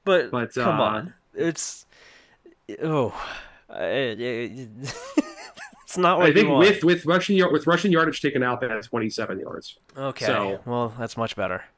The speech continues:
Speaker 1: A step in the right
Speaker 2: Yeah.
Speaker 1: direction. Yeah, they need to, that needs to be a little bit better, I think. Ohio's defense is improved. It's not that
Speaker 2: Just a
Speaker 1: improved.
Speaker 2: little bit, yeah.
Speaker 1: Yeah, that's, uh,
Speaker 2: <laughs>
Speaker 1: ooh,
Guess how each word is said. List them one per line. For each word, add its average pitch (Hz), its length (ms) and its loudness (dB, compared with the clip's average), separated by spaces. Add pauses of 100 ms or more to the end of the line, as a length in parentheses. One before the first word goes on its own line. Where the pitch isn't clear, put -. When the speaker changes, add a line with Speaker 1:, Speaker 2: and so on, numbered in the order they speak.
(440)
Speaker 1:
A 117 60 -10
step 139 280 -2
in 139 80 0
the 131 100 2
right 123 220 2
Speaker 2:
Yeah. 113 60 0
Speaker 1:
direction. 104 400 0
Yeah, 127 200 2
they 143 220 2
need 180 200 2
to, 147 80 6
that 151 220 6
needs 170 200 0
to 156 80 0
be 139 100 4
a 131 80 6
little 120 160 2
bit 110 140 -2
better, 101 200 0
I 78 120 0
think. - 260 -6
Ohio's 147 400 4
defense 139 420 0
is 117 120 -2
improved. 120 480 -4
It's 110 160 -4
not 139 180 4
that 110 160 4
Speaker 2:
Just 175 180 2
a 170 60 4
Speaker 1:
improved. 139 220 2
Speaker 2:
little 113 300 -2
bit, - 40 -12
yeah. 78 200 -4
Speaker 1:
Yeah, 92 400 2
that's, - 420 0
uh, 107 340 -2
Speaker 2:
<laughs> 104 40 -12
Speaker 1:
ooh, 104 220 -6